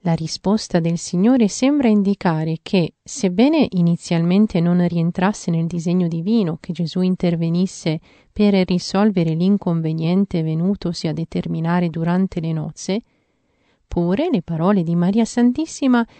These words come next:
inducono Cristo a provvedere al bisogno. È plausibile ritenere altresì che nel piano divino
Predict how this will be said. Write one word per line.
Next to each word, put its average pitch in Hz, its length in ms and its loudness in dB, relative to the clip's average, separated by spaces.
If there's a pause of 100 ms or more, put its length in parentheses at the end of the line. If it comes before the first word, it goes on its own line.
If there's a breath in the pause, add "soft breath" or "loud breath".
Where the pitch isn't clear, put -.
(180 soft breath)
inducono 185 800 0
Cristo - 580 -6
a - 180 -6
provvedere 185 840 0
al 233 180 4
bisogno. 170 640 -4 (1000)
È 220 140 2
plausibile 285 760 2
ritenere 190 500 4
altresì 175 580 0
che 196 160 4
nel 190 180 6
piano 311 320 4
divino 160 580 0